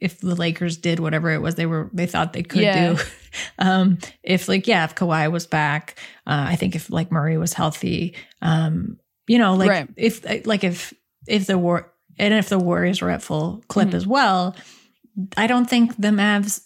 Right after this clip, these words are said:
Speaker 1: sit where they are now. As you said, it is, like, the really kind of razor's
Speaker 2: Yeah.
Speaker 1: edge margin. So, yeah, I guess, I guess to go back to your earlier
Speaker 2: Mm-hmm.
Speaker 1: point, I'm not
Speaker 2: Okay.
Speaker 1: convinced.
Speaker 2: Okay.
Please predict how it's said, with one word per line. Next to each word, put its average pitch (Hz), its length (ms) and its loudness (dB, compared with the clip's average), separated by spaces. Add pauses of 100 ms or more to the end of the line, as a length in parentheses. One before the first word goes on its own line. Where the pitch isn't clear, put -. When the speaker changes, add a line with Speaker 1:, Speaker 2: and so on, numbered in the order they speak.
Speaker 1:
sit - 400 -2
where 196 160 2
they 190 180 2
are 254 160 2
now. 87 180 0
As 175 180 0
you 185 40 2
said, 196 360 0
it 160 100 -2
is, 165 160 -4
like, 170 300 -4
the 180 120 -2
really 185 300 2
kind 180 240 2
of 175 80 -2
razor's 175 760 -2 (220)
Speaker 2:
Yeah. 185 240 -6
Speaker 1:
edge 180 460 -2
margin. 185 560 0
So, 190 400 0 (640)
yeah, 226 280 2
I 185 60 2
guess, 214 380 0
I 190 80 2
guess 196 240 0
to 190 80 0
go 190 80 2
back 180 240 2
to 180 100 -2
your 175 160 0
earlier 180 440 0
Speaker 2:
Mm-hmm. 185 140 0 (200)
Speaker 1:
point, - 380 -4 (800)
I'm 170 240 -2
not 165 240 0
Speaker 2:
Okay. 170 120 -8
Speaker 1:
convinced. - 440 -12
Speaker 2:
Okay. - 180 -12